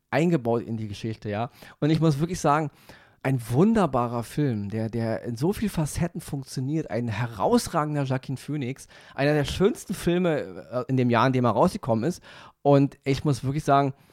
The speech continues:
mega beeindruckend, ja. Mit einer Ruhe, mit einer Klarheit. Und die Musik ist von den, ähm, von Bice und Aaron Dessner, die kennt man vielleicht, die, die machen die, äh, die Band The National, die ich übrigens für eine ganz tolle, ähm, Musikband halte.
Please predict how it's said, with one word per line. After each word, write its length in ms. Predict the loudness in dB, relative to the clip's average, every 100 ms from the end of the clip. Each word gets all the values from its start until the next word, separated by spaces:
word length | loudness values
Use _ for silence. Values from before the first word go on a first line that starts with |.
| _ _
mega 440 | -2 4 6 6 6
beeindruckend, 680 | 4 4 0 -4 -6 -10 -4
ja. 300 | -2 -2 -4 -12 -6
Mit 140 | -4 -2
einer 220 | 2 2
Ruhe, 560 | 2 2 8 10 10
mit 160 | 6 2
einer 200 | 0 -4
Klarheit. 920 | -4 -2 4 6 6 4 2 0 -6 -20 -20 -14
Und 220 | -2 0 4
die 60 |
Musik 440 | 4 4 2 -4 -6
ist 320 | -2 -2 0
von 240 | 2 4
den, 260 | 4 4 2
ähm, 600 | 2 2 0 -2 -10 -16 -16
von 260 | -2 -2 2
Bice 340 | 4 4 4
und 140 | -2
Aaron 300 | 2 4 4
Dessner, 380 | 4 2 4 2
die 80 | 2
kennt 240 | 0 -2
man 100 | -2
vielleicht, 380 | -2 0 0 0
die, 100 | -4
die 140 | -6 -4
machen 260 | -2 -2
die, 160 | -4 -4
äh, 160 | -4 -4 -6
die 80 | -2
Band 280 | 0 0
The 60 | 0
National, 480 | 2 2 2 2 2
die 60 |
ich 80 | 0
übrigens 160 | -4 -6
für 80 | -6
eine 80 |
ganz 180 | -4 -6
tolle, 260 | -4 -4 -4 -4
ähm, 340 | -2 -2 -4 -4
Musikband 520 | -4 -4 -4 -4 -4
halte. 320 | -4 -4 -6